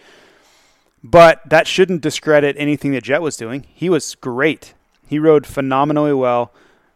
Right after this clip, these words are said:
checked out big time, uh, really in both motos. And I don't wanna say it was easy, because I don't think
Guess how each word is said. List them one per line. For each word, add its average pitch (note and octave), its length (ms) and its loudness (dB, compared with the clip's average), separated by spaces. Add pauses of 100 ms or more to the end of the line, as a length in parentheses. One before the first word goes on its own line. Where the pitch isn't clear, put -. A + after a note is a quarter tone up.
(160)
checked - 320 0
out C#3+ 380 2
big F3+ 180 2
time, B2+ 460 -2 (380)
uh, C3 240 0
really F3+ 240 2
in C#3 100 -2
both C3+ 240 0
motos. C3 560 -2
And D3+ 420 -4 (140)
I F3 80 2
don't C#4+ 140 2
wanna A3 140 2
say F#3+ 140 4
it F3+ 40 4
was D3 180 -2
easy, E3+ 460 -6 (960)
because D3+ 400 2
I D3+ 60 6
don't F3 220 2
think D#3+ 440 -4